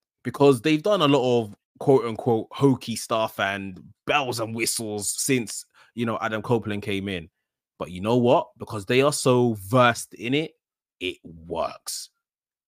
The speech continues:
It works. Let's leave it to the guys that really know and know where to draw the line with it and stuff. Um,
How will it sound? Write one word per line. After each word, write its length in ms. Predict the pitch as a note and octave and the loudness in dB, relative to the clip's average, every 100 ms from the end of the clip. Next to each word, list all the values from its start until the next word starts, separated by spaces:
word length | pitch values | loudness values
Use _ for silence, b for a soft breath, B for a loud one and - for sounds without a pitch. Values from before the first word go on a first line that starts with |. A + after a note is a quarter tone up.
| - | -2
It 240 | C3+ C3+ _ F#2+ F#2 F2+ | -2 -2 _ -18 -16 -6
works. 640 | G#2 G#2 D#2+ - - - - _ _ | 0 0 0 -4 -12 -12 -16 _ _
Let's 300 | G#2 G#2+ - | -8 -4 -4
leave 280 | G#2+ A#2 B2 | -2 0 0
it 80 | A2+ | -2
to 100 | - | -8
the 100 | G2+ | -8
guys 400 | F#2 G2+ G2 F#2 | -4 -2 -2 -4
that 180 | - E2 | -8 -10
really 300 | F#2 G2 F#2 | -8 -8 -8
know 360 | F#2+ F#2 F2+ F2 | -6 -6 -6 -6
and 160 | F2 | -8
know 140 | G2 G2+ | -6 -4
where 160 | G2+ | -4
to 120 | F#2+ F2 | -6 -10
draw 280 | - G#2 | -8 -6
the 120 | F#2 F2 | -6 -10
line 240 | F2+ F2 | -10 -10
with 160 | D#2+ E2+ | -12 -14
it 140 | C2+ | -14
and 120 | E2 | -14
stuff. 320 | - D2+ D#2+ _ B B B B | -14 -14 -16 _ B B B B
Um, 560 | D#2 E2+ E2 E2 E2 | -2 0 0 -4 -10